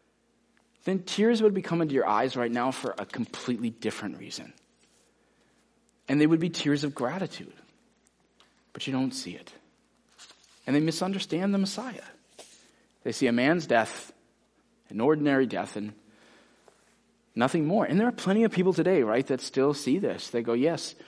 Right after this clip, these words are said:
I mean, th-, basically there was no one. I'm sure there's some guy in his mom's basement somewhere, but there's no one that believes that Jesus didn't exist. And so people look back and they go, "Okay, he was this great teacher,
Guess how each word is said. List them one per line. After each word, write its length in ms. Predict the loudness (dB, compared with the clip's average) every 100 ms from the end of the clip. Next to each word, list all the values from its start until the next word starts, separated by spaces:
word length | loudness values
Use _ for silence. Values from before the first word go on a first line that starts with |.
| -8
I 40 | -2
mean, 220 | -2 -2
th-, 160 | -6 2
basically 340 | 2 4 2
there 120 | 4
was 160 | 4 4
no 220 | 4 6
one. 480 | 4 0 -6 -8 -10 -14 _ _ -6
I'm 160 | -2 0
sure 160 | 0
there's 160 | 0 0
some 200 | -4 -2
guy 240 | 0 0
in 120 | 0
his 180 | -4 -6
mom's 280 | -4 -2 -4
basement 340 | -6 -6 -8
somewhere, 300 | -8 -10 -8
but 100 | -4
there's 240 | -2 -4 -2
no 360 | 0 4 4
one 240 | 4 4 4
that 180 | 4 0 -14 -20 0
believes 600 | 4 4 4 4 4 4
that 400 | 4 6 4 0 -8 -20 _ -14
Jesus 520 | -4 2 2 2 -2
didn't 340 | -2 0 0 -2
exist. 500 | -6 -10 -14 -14 -18 -20 -20 -12
And 80 | 0
so 100 | 0
people 640 | 0 -2 -2 6 8 8
look 220 | 6 2 4
back 300 | 2 4 2
and 80 |
they 80 | 0
go, 140 | 0 0
"Okay, 260 | 0 0
he 60 | 0
was 140 | 0
this 100 | -4
great 240 | -4 -4 -2
teacher, 640 | -4 -2 2 6 6 4